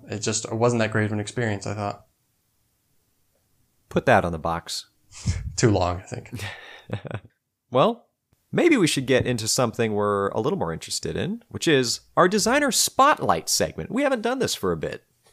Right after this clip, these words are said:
Speaker 1: It's been a spell, hasn't it? Uh, I don't know exactly how many episodes, but,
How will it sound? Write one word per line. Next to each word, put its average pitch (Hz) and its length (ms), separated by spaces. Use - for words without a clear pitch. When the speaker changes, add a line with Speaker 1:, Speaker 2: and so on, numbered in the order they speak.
Speaker 1:
It's 156 200
been 403 180
a 359 60
spell, 151 380
hasn't 139 300
it? - 220
Uh, 113 240
I 135 60
don't 165 100
know 123 120
exactly 139 360
how 120 80
many 107 160
episodes, 98 420
but, - 360